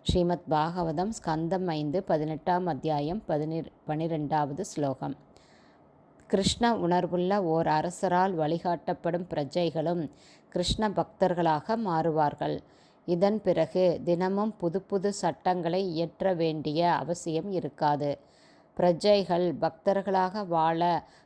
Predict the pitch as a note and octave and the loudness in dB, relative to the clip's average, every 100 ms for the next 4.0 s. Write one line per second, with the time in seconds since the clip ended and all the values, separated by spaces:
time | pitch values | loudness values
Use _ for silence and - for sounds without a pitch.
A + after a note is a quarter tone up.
0 | _ E3+ F3+ G3 - A3 F3 E3+ - F#3+ | _ 2 2 2 0 0 2 0 0 -4
1 | - E3+ E3 E3+ E3+ F3 E3+ E3+ D#3 D3 | 0 0 0 0 0 -2 0 0 0 -2
2 | D#3+ D#3+ C#3+ - - _ F3+ E3 F3 F#3+ | -2 -2 -2 -10 -20 _ 0 2 2 2
3 | F3+ G3 F#3+ G#3+ F3+ D#3 D3+ F3+ F3 D3+ | 2 2 2 2 2 0 0 2 2 0